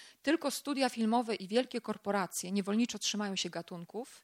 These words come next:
i tylko po to, by kręcić tak wykalkulowane filmy jak Indiana Jones. Reżyser, który pragnie tworzyć osobiste filmy,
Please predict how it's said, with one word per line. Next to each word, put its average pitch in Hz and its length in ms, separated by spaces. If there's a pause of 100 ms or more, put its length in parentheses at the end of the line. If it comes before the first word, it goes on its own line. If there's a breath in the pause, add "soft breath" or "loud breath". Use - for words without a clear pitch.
i 196 60
tylko 233 280
po 190 180
to, 214 360
by 208 180
kręcić - 440
tak 269 220
wykalkulowane 214 720
filmy 214 300
jak 196 180
Indiana 185 420
Jones. 151 400 (540 loud breath)
Reżyser, 247 460
który 226 200
pragnie 220 640
tworzyć 220 360
osobiste 214 540
filmy, 160 460